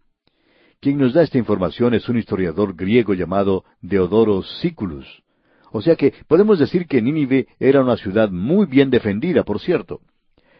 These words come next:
Pero durante el sitio, el río Tigris aumentó su cauce y provocó una inundación que se llevó una sección completa del muro.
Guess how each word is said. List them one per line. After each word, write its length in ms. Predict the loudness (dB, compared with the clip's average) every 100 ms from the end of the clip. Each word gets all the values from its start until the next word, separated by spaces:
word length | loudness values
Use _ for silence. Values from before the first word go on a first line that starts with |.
| _ -2
Pero 200 | 0 4
durante 340 | 4 4 2
el 120 | -2
sitio, 520 | 0 -2 2 2 2 -2 -4
el 200 | -2 0
río 260 | 2 2
Tigris 440 | 2 2 2 0 2
aumentó 480 | 2 0 0 2 2
su 180 | -2
cauce 440 | -2 -2 -2 -4 -4 _
y 80 | -4
provocó 440 | 0 0 0 2 2
una 200 | 2 0
inundación 600 | 0 0 -2 2 2 2
que 100 | -2
se 120 | 0
llevó 220 | 0 2
una 140 | 2 0
sección 340 | -2 -2 -2
completa 560 | 0 0 0 0 4 2
del 140 | 2
muro. 320 | -2 -6 -10